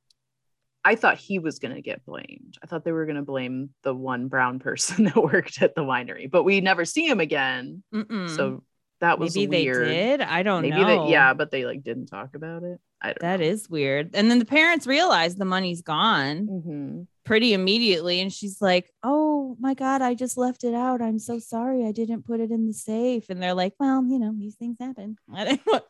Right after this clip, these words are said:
Speaker 1: That was
Speaker 2: are you gonna
Speaker 1: weird
Speaker 2: do?
Speaker 1: 'cause it felt like, did they think she did?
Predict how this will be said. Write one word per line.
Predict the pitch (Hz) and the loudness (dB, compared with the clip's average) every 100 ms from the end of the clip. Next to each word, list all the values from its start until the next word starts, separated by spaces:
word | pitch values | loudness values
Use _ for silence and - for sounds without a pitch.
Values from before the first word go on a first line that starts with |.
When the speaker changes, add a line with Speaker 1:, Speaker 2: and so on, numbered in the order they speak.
| _ _ | _ _
Speaker 1:
That | 294 | 4
was | 466 262 | 4 4
Speaker 2:
are | |
you | |
gonna | 170 | 2
Speaker 1:
weird | 226 339 381 269 | 6 8 8 8
Speaker 2:
do? | 302 | 6
Speaker 1:
'cause | 269 254 | 6 4
it | - | 2
felt | - _ 262 339 - | -4 _ 8 8 6
like, | 294 285 254 - _ - _ _ _ - 156 | 6 6 6 2 _ -20 _ _ _ -20 -14
did | - 147 190 | -4 -4 0
they | 320 349 | 0 0
think | - 349 370 | 0 -2 -2
she | - 302 | -4 -6
did? | 294 247 | -4 -4